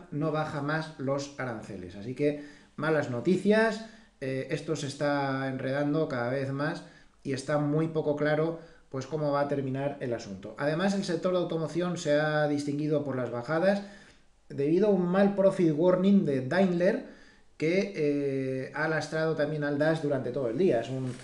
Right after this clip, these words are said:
es un fabricante, pues, muy importante. Cisco System, que también caía siete por ciento, este miembro del Dow Jones, después de dar malos resultados, ha sido otro factor negativo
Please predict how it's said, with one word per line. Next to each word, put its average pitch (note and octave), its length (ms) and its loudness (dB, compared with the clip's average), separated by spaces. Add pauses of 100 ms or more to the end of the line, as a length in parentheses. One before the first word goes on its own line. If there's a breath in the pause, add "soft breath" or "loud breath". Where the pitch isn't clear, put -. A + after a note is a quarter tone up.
(440 loud breath)
es C3 280 -4
un B2 1000 -6 (200)
fabricante, B2+ 500 -2
pues, B2+ 140 -4
muy D3+ 160 2
importante. A#2+ 460 -4
Cisco F3+ 360 0
System, G#3+ 440 0
que G3 100 -2
también D3+ 340 -2
caía C#3+ 300 2
siete C#3+ 320 0
por C3+ 180 -4
ciento, C#3+ 520 0 (320 loud breath)
este D#3 240 2
miembro D#3 320 4
del C#3+ 140 4
Dow C3+ 240 2
Jones, G3 360 4
después D3 320 0
de D3 80 4
dar C#3+ 180 2
malos C#3+ 280 0
resultados, D#3+ 540 2
ha C#3+ 80 -4
sido C#3+ 200 0
otro C3+ 160 -2
factor C3 500 -2 (460 loud breath)
negativo F#3 800 4